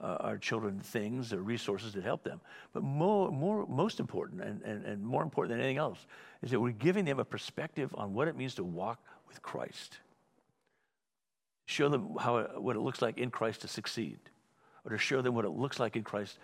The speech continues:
to suffer, what it looks like in Christ to be right, what it looks like in Christ to be wrong, and have to repent and say, "I'm sorry, will you forgive me?" See, in our, in our accomplishments as,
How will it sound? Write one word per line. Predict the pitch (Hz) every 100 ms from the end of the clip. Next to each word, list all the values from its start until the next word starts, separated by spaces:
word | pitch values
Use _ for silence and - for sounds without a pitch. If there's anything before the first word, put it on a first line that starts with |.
| -
to | -
suffer, | - 151 - - - - - - -
what | 139 143
it |
looks | 113 170 -
like | 165 156
in |
Christ | 135 151 147 -
to |
be | 135
right, | 131 151 175 - - - -
what | 127
it |
looks | 123 135 -
like | 143
in | -
Christ | - - - -
to | 127
be |
wrong, | 113 123 139 107 - -
and | 104
have | 113 -
to | - 180
repent | 135 123 131 127 -
and | 107
say, | 117 104
"I'm | 107
sorry, | - 110 110 98
will | 110
you | 107
forgive | 107 113 -
me?" | 95 - _ _ _ - _ _ _ _ _ _ _ _ _ _ _ _ _ -
See, | - 185 139
in | 139
our, | 123 -
in | 127
our | 117 123 -
accomplishments | - 170 196 196 - 139 135
as, | - 110